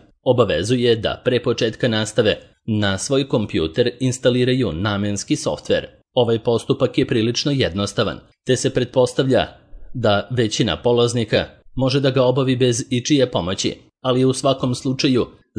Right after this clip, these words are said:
za sve koji se ne snađu najbolje, obezbeđena tehnička podrška u svakoj poslovnici pomenute institucije. Radnicima određenog preduzeća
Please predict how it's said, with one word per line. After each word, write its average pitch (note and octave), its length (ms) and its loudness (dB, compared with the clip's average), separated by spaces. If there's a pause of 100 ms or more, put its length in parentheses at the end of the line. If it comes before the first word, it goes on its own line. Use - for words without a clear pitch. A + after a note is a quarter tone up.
(100)
za E2+ 280 2
sve G#2+ 300 -2
koji A#2 240 0
se F2 220 -2
ne G2+ 300 -2
snađu C3 680 -2
najbolje, A#2 580 0 (300)
obezbeđena B2+ 640 2
tehnička A2+ 540 -2
podrška B2 560 0 (300)
u C3 120 0
svakoj B2 560 -2
poslovnici A2+ 680 -2
pomenute F#2 540 -2
institucije. F2 920 -4 (140)
Radnicima A2 640 0
određenog G#2+ 580 2
preduzeća A2 640 0